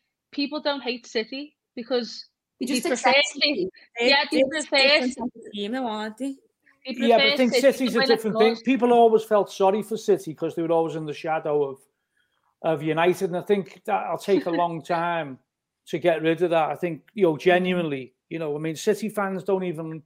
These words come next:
Speaker 4: some City fans don't even like the fact that they're successful. I know <laughs> City fans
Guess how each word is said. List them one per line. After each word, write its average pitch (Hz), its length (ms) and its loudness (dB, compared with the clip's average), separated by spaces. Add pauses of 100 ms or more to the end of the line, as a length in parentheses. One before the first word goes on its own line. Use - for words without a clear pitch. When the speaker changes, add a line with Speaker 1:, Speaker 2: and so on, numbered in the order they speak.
(380)
Speaker 4:
some 208 200 -6
City 196 320 -4
fans 202 300 -6
don't 190 220 -2
even 175 180 -6
like 170 160 -10
the 180 100 -10
fact 175 260 -8
that 170 120 -10
they're 165 100 -10
successful. 185 640 -6
I 185 100 2
know 185 340 4
<laughs> - 80 -20
City 240 440 0
fans - 300 -2